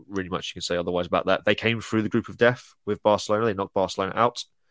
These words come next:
Um, they went into this game maybe slightly as underdogs, this tie, sorry, as underdogs, because Milan had wowed people with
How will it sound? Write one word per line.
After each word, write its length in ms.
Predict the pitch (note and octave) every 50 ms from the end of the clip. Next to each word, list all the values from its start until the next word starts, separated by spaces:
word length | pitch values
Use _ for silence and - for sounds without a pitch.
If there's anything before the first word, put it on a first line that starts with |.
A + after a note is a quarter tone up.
| _ _ _ _ _ _ _ _ _ _ _ _ _ _ _ _ _ -
Um, 500 | G#2 G#2 G#2 G#2+ G#2 G2+ G2+ G#2 - - _ _ _ _ _ _ _ _ -
they 140 | - A#2 A#2+
went 200 | A2 A2+ A#2+ C3
into 200 | D3+ C#3 A2+ -
this 140 | A#2+ B2 -
game 480 | - - B2 C3+ D#3+ E3 D3+ C#3 C3+ - -
maybe 300 | A#2+ A#2+ C3 C3 C3 A#2+
slightly 460 | - - - C3 C3+ - - - A#2+
as 140 | A#2 G#2+ A2+
underdogs, 360 | A#2 A#2 A#2 - D3+ D3+ C#3
this 120 | - - -
tie, 200 | - A#2+ B2 B2+
sorry, 260 | B2+ - C3 C3+ C3+
as 80 | B2
underdogs, 420 | B2+ B2+ A#2+ A#2+ C#3 C#3 C#3 C3+ -
because 640 | - - - - G2+ G2+ G2+ F#2+ F2 - - - - _ _ _ -
Milan 300 | G2+ G2 G2 F#2+ G2+ G2
had 80 | F#2
wowed 360 | F#2 E2+ F#2 F#2+ F#2+ G2+ F#2+
people 320 | - - G#2 - - G#2+ G#2
with 360 | G2+ G2+ F#2+ E2+ - -